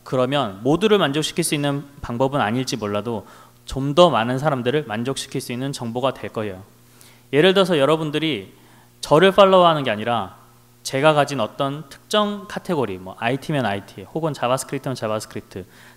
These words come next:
등등의 특정 카테고리만 여러분들이 팔로우를 한다면 여러분들이 가지는 정보에 대한 만족도는 훨씬 더 높아질 거예요.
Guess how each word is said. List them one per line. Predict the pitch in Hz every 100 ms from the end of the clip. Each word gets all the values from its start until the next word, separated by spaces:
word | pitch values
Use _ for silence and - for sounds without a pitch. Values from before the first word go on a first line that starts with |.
| -
등등의 | 131 135 147 202 - - - -
특정 | - - 226
카테고리만 | 208 220 226 208 190 175 180 208 226 - -
여러분들이 | 127 143 139
팔로우를 | 139 185 190 165
한다면 | 143 127 117
여러분들이 | 135 175 170 165 160 185 - - _ _ _ _ - _
가지는 | - 123 131 139 143 98 -
정보에 | - 131 135 160 160 156 139
대한 | 127 131 160 -
만족도는 | 110 117 135 135 135
훨씬 | 190 214
더 | 143
높아질 | 104 131 117
거예요. | 110 101 98